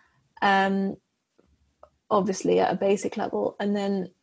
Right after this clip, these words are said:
but of others, and also encourage, so yourself, your, your circles that you're in, but also, um, where you can, trying to educate, um,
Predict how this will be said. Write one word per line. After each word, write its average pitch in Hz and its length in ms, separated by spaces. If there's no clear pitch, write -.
but - 160
of 202 160
others, 214 560
and 202 400
also 220 260
encourage, 208 480
so - 260
yourself, 262 680
your, 202 480
your 196 160
circles 226 800
that - 140
you're 214 180
in, 208 280
but - 160
also, 214 760
um, 202 460
where 226 160
you 214 140
can, 202 480
trying 208 220
to 196 300
educate, 202 680
um, 190 540